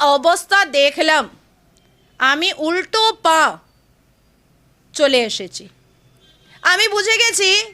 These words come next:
যে কার জন্যে আমাকে ডাকা হয়েছিল, কিসের জন্যে আমাকে ডাকা হয়েছিল। তারপরে তাহা সিদ্দিকী আমাকে বললেন যে, "নবান্না যাচ্ছি, ম-, মমতা দিদির সঙ্গে দেখা করতে, তুমিও চলে আসো।"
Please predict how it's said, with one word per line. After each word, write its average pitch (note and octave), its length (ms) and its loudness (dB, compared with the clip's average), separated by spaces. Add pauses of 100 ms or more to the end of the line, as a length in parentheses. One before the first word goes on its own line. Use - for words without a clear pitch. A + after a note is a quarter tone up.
(100)
যে F4+ 80 -2
কার E4 360 -2
জন্যে G#4 280 -2
আমাকে F#4 400 0
ডাকা C4+ 360 0
হয়েছিল, G#3 520 -8 (880)
কিসের G#4 520 0
জন্যে A#4 340 0
আমাকে G4+ 440 2
ডাকা D4 360 0
হয়েছিল। G#3+ 480 -6 (560)
তারপরে F#4+ 600 0
তাহা G4+ 300 2
সিদ্দিকী G#4 440 -6
আমাকে G4+ 400 0
বললেন G4 440 0 (480)
যে, F#4 100 -4
"নবান্না F#4+ 600 0
যাচ্ছি, F4 460 -2
ম-, D4+ 380 -2
মমতা F#4 420 -2
দিদির F#4+ 280 -2
সঙ্গে F#4 320 -4
দেখা E4+ 400 -2
করতে, F#4 340 -4
তুমিও F4+ 360 -6
চলে F4 280 -2
আসো।" F4 340 -4